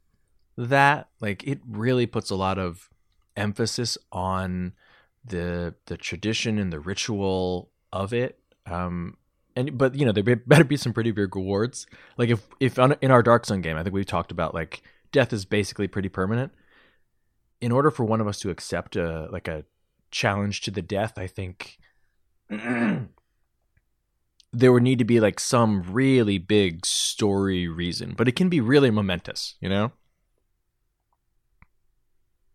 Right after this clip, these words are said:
It's also possible that, you know, you die, but in, like, a high magic setting, the loser gets raised from the dead,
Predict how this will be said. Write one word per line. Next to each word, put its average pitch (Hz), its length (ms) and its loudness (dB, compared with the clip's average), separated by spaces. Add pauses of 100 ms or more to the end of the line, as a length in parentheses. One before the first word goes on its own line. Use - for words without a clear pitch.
(2000)
It's 147 140 2
also 208 180 4
possible 135 440 2
that, 101 400 2 (1080)
you 156 160 0
know, 92 140 0
you 139 100 4
die, 98 640 2
but 98 280 2
in, 104 440 2
like, 95 160 -2
a 87 40 0
high 110 180 2
magic 104 280 0
setting, 92 720 -2
the 113 120 2
loser 135 380 4
gets 113 300 0
raised 104 320 0
from 95 180 -2
the 92 100 -2
dead, - 360 -6